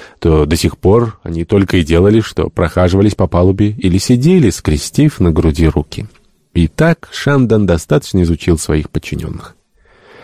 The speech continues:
Четырнадцатого апреля "Форвард" пересек великое течение Гольфстрим, которое направляется вдоль восточных берегов Америки, доходит до Ньюфаундленда, затем уклоняется на северо-восток и огибает берега Норвегии.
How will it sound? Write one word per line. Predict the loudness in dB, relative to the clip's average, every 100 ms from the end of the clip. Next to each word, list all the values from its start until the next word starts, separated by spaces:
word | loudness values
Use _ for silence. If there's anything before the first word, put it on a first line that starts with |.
| -20 _
Четырнадцатого | -2 2 4 2 2 2 2
апреля | 2 2 2
"Форвард" | 2 0 2 0 -2
пересек | -4 -2 -2 -2 0
великое | 0 0 0 0
течение | 0 -2 -2 0
Гольфстрим, | 0 -2 -2 -2 0 2
которое | 2 0 0
направляется | 0 0 2 2 2 0 0
вдоль | 2 2
восточных | 0 0 -2 0 -2 -2
берегов | 0 0 0
Америки, | 2 2 0 -2 0
доходит | 0 2 0 0 0
до | 0 0 -2
Ньюфаундленда, | -2 2 2 0 0 2 2 2 0 -2 -4 -8 -10 -8 -2
затем | 0 2 2 2
уклоняется | 0 2 2 2 2 0
на | 0
северо-восток | 2 4 4 2 2 -2 -2 -4
и | -2
огибает | 0 0 2 2
берега | 0 0 0
Норвегии. | -2 -4 -6 -8 -10